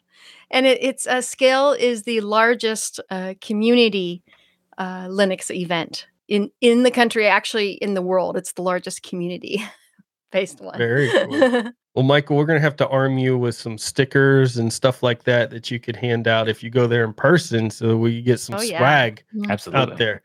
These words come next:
Speaker 2: I mean, I know people are dying to get their hands on this Arch Linux hat. And
Speaker 1: <laughs>
Speaker 2: anyways, a big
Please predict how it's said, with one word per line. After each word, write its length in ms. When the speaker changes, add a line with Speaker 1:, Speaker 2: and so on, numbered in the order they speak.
Speaker 2:
I 80
mean, 140
I 80
know 200
people 280
are 20
dying 320
to 80
get 160
their 220
hands 340
on 140
this 200
Arch 280
Linux 360
hat. 280
And 120
Speaker 1:
<laughs> 0
Speaker 2:
anyways, 520
a 120
big 400